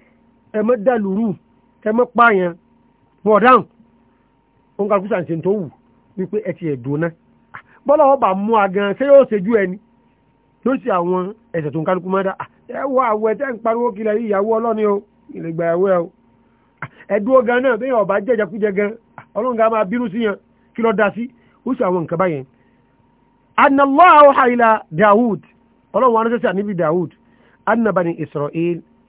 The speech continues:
kathura isyanuhum." Àwọn Bani Israel, ah, ẹ̀ṣẹ̀ tí ẹ ń ṣẹ̀ yìí, ó ti kún ojú òṣùwọ̀n báyìí. Mo wá ṣetán láti bínú.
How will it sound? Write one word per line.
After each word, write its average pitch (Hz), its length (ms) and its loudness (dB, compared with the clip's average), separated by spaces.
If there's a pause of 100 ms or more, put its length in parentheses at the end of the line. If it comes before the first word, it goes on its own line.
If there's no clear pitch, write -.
kathura 196 460 -2
isyanuhum." 139 1040 -6 (920)
Àwọn 208 160 -4
Bani 180 200 -2
Israel, 180 460 -4 (580)
ah, 269 440 -4 (760)
ẹ̀ṣẹ̀ 185 600 -6
tí 190 120 -6
ẹ 180 60 -4
ń 180 140 -6
ṣẹ̀ 240 120 -2
yìí, 151 100 -8 (440)
ó 196 120 0
ti 180 240 -10 (200)
kún 196 120 -6 (100)
ojú 151 160 -6 (100)
òṣùwọ̀n 160 320 -8
báyìí. 143 180 -6 (520)
Mo 156 160 -4
wá 175 140 -2
ṣetán 170 400 -8 (580)
láti 170 260 -6
bínú. 139 320 -8